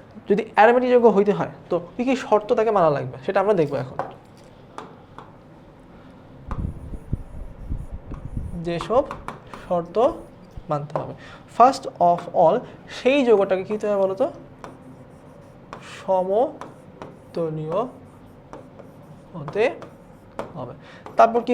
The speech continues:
হতে হবে? চাকরিক হতে হবে, চক্রাকার হতে হবে। তারপর কি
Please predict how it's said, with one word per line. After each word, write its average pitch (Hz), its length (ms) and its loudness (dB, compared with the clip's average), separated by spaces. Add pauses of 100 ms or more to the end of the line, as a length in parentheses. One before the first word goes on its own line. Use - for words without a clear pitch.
হতে 233 200 -2
হবে? 214 160 4 (1200)
চাকরিক 220 1000 -2
হতে 170 240 -12
হবে, 131 160 -10 (600)
চক্রাকার 196 540 4 (120)
হতে 175 240 -2 (1800)
হবে। 151 260 -12 (520)
তারপর 247 320 8
কি 262 60 -2